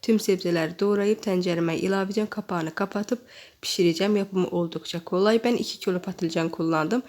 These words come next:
Şimdi patlıcanları soymadan önce ucunun kabuklarını tencereme iki dolu yemek kaşığı tereyağı ilave ettim ve patlıcanlarımın yüzünün kabuklarını alacalı şekilde soyacağım.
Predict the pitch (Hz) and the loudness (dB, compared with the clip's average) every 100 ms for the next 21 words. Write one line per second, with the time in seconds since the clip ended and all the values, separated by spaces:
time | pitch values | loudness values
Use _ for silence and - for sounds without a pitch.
0 | - - - - 226 208 220 214 202 202 | -12 -20 -6 2 2 2 -2 -4 -4 0
1 | 196 202 220 233 208 185 175 170 165 165 | 2 2 2 2 4 2 0 0 -2 -2
2 | 190 190 190 185 180 180 - - 175 170 | -2 -2 -2 -4 -2 -6 -4 -2 0 2
3 | 175 226 - - - - - 226 202 185 | 2 2 0 -8 -20 -20 2 4 4 4
4 | 175 220 - - 220 185 175 170 170 175 | 4 2 0 -4 -2 0 2 0 -2 -4
5 | 180 - 165 - 175 185 208 202 202 196 | -4 -4 -6 -6 -2 0 0 0 0 0
6 | 190 185 254 247 226 214 190 196 185 180 | -2 0 0 2 0 -4 -2 0 2 2
7 | 180 170 180 226 226 - - - 208 196 | 2 2 2 0 -4 -16 -20 -4 -2 2
8 | 202 196 190 185 - 180 180 - 190 180 | 0 0 -4 -6 -4 -2 0 0 -2 0
9 | 185 190 - 185 180 175 170 - 190 190 | -2 0 -2 -2 -4 -2 -2 0 0 2
10 | 233 269 | 2 0